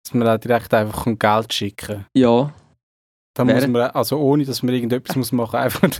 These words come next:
Speaker 1: nur Geld schicken, ist auch gut. Und gut da wieder
Speaker 2: Stimmt, ja. Dann kannst du dir wieder, äh, deine, äh, bi-, deine Objektive zurückkaufen.
Speaker 1: Nein, das mache ich nicht.
Speaker 2: Nicht?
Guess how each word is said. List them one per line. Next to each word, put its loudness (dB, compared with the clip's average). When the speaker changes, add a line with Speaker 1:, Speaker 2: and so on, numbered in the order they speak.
Speaker 1:
nur 4
Geld 2
schicken, -2
ist -6
auch -2
gut. -6
Und -4
gut 0
da 0
wieder -2
Speaker 2:
Stimmt, 0
ja. 2
Dann 0
kannst 2
du 0
dir 4
wieder, 2
äh, 2
deine, -2
äh, 0
bi-, -4
deine 2
Objektive 0
zurückkaufen. 0
Speaker 1:
Nein, 2
das -8
mache -2
ich -14
nicht. -8
Speaker 2:
Nicht? 0